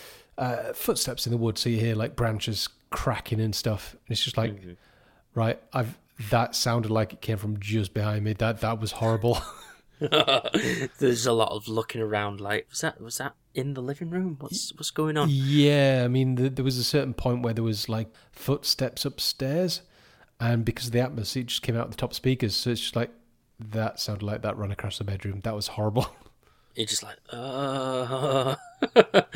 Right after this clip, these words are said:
Speaker 1: Yeah.
Speaker 2: It's, yeah, that whole thing just doesn't, <sighs> it sounds like so-, it sounds like a bad scene, Darren. It doesn't sound
Speaker 1: No, so again, it's o-, it's only an hour and a half. Um, I
Speaker 2: Okay.
Speaker 1: enjoyed it. I do have a few questions about it,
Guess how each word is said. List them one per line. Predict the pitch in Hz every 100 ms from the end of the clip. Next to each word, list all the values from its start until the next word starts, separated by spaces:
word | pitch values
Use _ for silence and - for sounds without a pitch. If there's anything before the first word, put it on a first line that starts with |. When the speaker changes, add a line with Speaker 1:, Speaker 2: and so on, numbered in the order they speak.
| 202
Speaker 1:
Yeah. | 180 123 92 120 123 - - _ - - _
Speaker 2:
It's, | 120 117 -
yeah, | 107 98 101 -
that | 110 101
whole | - 104 98
thing | - 101 98
just | - - -
doesn't, | 95 87 87 76 _ _ _ _ _
<sighs> | - 147 147 139
it | 131
sounds | - 139 135
like | 131
so-, | - 123
it | 65 73
sounds | - 135 127
like | 117
a | 113
bad | 120
scene, | - 117 104
Darren. | 98 101 104 -
It | -
doesn't | - 113 104
sound | - 104 101
Speaker 1:
No, | 180 254
so | 247 - 226
again, | 202 220 262
it's | 175 233
o-, |
it's | 240 -
only | 208 214
an |
hour | 190 139
and | 113
a |
half. | 107 127 - - -
Um, | 127 139 139 135 139 139 -
I | 151
Speaker 2:
Okay. | 139 160 147 104
Speaker 1:
enjoyed | - - 139 131 120
it. | 107 - _ - - - - - - - _ _ _ _ _ -
I | 139
do | 120 208
have | 190
a | 165
few | - 196
questions | 214 202 -
about | 202 226
it, | 320